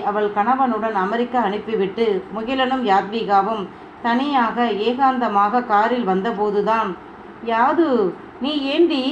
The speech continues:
திருமணத்தின் போது என்னை வேண்டாம்னு சொல்லாமல் சம்மதம் சொன்னாய்?" என்று அவன் கேட்க, "ரொம்ப சீக்கிரம் கேட்டுட்டீங்க மாமா" என்று சிரித்தவள், "நீங்க ஏன் எனக்கு முதல் நாள் மாலை போட்டீங்க?" "நான் பார்த்தவரை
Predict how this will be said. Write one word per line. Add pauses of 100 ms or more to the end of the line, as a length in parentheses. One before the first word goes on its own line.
(160)
திருமணத்தின்
போது
என்னை
வேண்டாம்னு
சொல்லாமல்
சம்மதம்
சொன்னாய்?" (340)
என்று
அவன்
கேட்க, (640)
"ரொம்ப
சீக்கிரம்
கேட்டுட்டீங்க
மாமா" (500)
என்று
சிரித்தவள், (500)
"நீங்க
ஏன்
எனக்கு
முதல்
நாள்
மாலை
போட்டீங்க?" (1040)
"நான்
பார்த்தவரை